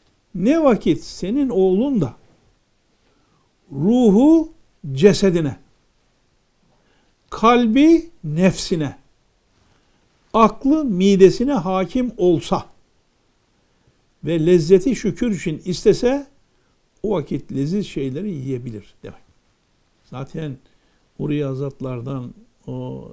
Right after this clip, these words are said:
zikir tefekkürlerden, bu eğitimlerden maksat da bu. Yani ruh cesede, kalp nefse, akıl mideye hakim olsun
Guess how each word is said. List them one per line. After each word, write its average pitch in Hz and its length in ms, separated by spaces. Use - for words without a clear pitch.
zikir 127 380
tefekkürlerden, 127 1160
bu - 180
eğitimlerden 135 800
maksat 123 540
da 139 160
bu. 113 160
Yani 123 440
ruh 185 300
cesede, 156 640
kalp 214 320
nefse, 175 680
akıl 185 440
mideye 160 500
hakim 165 760
olsun 190 580